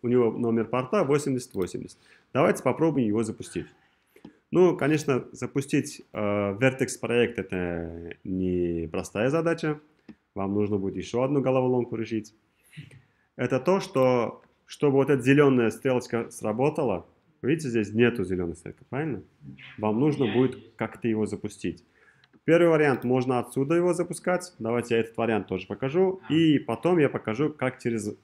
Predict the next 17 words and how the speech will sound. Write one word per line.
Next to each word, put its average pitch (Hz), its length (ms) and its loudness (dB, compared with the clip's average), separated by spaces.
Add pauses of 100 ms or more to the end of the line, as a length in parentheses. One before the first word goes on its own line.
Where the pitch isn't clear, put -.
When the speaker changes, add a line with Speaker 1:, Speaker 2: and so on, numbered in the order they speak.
(100)
Speaker 1:
main 110 420 2
функцию 95 360 -4
его 82 80 -8
запускать. - 460 -20 (220)
Окей? 139 280 -14 (760)
А, 117 600 2
потому 151 240 0
что 139 320 -4
оба 147 220 4
вам 107 220 4
понадобятся. 101 600 -4 (840)
А, 117 200 2
здесь 175 300 6
вы 151 60 2
делаете 139 400 4
плюсик, 185 440 2
application. 120 720 -2